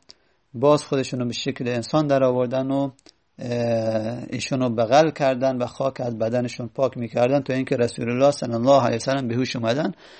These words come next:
و یک بار هم دیگه در اسراء و معراج رسول الله صلی الله علیه وسلم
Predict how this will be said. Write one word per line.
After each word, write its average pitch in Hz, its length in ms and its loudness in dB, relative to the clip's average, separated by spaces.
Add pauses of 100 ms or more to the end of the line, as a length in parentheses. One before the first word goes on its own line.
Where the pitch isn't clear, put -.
(280)
و 139 80 0
یک 196 220 4
بار 190 160 6
هم 175 220 0
دیگه 151 200 2
در 147 180 2
اسراء 127 300 2
و 123 40 6
معراج 123 520 4 (600)
رسول 123 320 -4
الله 135 240 6
صلی 139 260 0
الله 135 220 6
علیه 135 140 6
وسلم 151 560 2